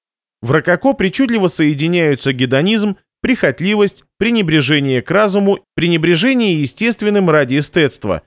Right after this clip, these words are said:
экзотики и блестящая художественная культура. Рококо — выражение тенденции к отрицанию устоявшихся,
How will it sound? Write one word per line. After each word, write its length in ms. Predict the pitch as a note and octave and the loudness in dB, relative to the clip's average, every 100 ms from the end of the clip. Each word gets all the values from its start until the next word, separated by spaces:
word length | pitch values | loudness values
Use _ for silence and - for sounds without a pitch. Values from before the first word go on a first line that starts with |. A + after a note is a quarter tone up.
| _ | _
экзотики 680 | C#3+ B2 B2 G#3+ A3+ A3+ A3 | -6 -4 0 0 0 -4 -4
и 280 | G#3+ - A3 | -6 -4 -4
блестящая 720 | A#3 G3+ - E3 E3+ - F3 | 0 -2 0 0 0 0 0
художественная 720 | - D3+ C3+ A#2+ - C#3+ C#3+ | 0 0 0 0 -2 -2 -2
культура. 580 | - D3+ - A#2+ F2+ D2+ _ _ _ _ | -2 -6 -2 -2 -2 -6 _ _ _ _
Рококо — 640 | E3 F#3 A#3+ - D#3 F#2+ - _ - | -4 0 -2 2 0 0 -6 _ -4
выражение 640 | D#3 G3 E3 F3+ C3+ A#2+ | 0 2 2 0 0 -2
тенденции 640 | C3 D3+ G3+ C4 - G#3 | -2 -2 0 -2 0 -2
к 60 | E3+ | -2
отрицанию 640 | D#3+ E3 D3+ B3 B3 A3+ A3 | -2 -2 0 0 2 0 0
устоявшихся, 960 | E3 - B2+ D#3 G#3+ G#3+ G#3 - F#3 | -4 0 2 2 2 -2 -4 -2 -2